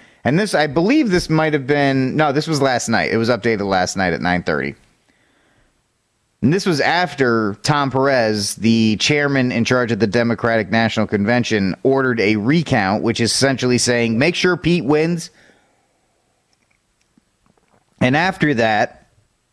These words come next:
this is the numbers. You have Pete Le Bourgigeg at twenty-six point two percent. They're not even releasing in this poll this number count here. They're not even giving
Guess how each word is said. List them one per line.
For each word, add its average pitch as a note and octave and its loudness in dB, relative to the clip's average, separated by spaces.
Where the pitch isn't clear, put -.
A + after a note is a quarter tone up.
this F3+ 0
is G3 2
the F3+ 2
numbers. D#3+ -2
You C#3 2
have A#2 0
Pete G#3 0
Le F#3 2
Bourgigeg A#2+ 0
at A2+ -2
twenty-six F3+ -2
point D#3+ -2
two F3 0
percent. G#2 -2
They're E3+ 2
not A#3 0
even A3 2
releasing F3 2
in C#3 2
this C3+ 0
poll A#2+ 0
this B2+ -2
number C#3+ 0
count G2 -2
here. D#2 -2
They're D#3 0
not A3 2
even F#3 2
giving D3 0